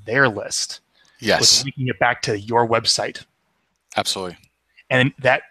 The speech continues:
Speaker 1: video with a write-up needs to go on their website with a backlink to your home search site for inbound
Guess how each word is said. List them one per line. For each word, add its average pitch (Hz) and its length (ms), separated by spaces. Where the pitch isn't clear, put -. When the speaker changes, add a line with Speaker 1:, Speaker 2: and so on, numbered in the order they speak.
Speaker 1:
video 110 640
with 117 120
a 117 80
write-up 123 360
needs 113 180
to 127 80
go 113 100
on 104 280
their 156 200
website 127 640
with 120 140
a 113 60
backlink 123 720
to - 100
your 120 160
home 127 220
search - 320
site 156 260
for - 140
inbound 123 680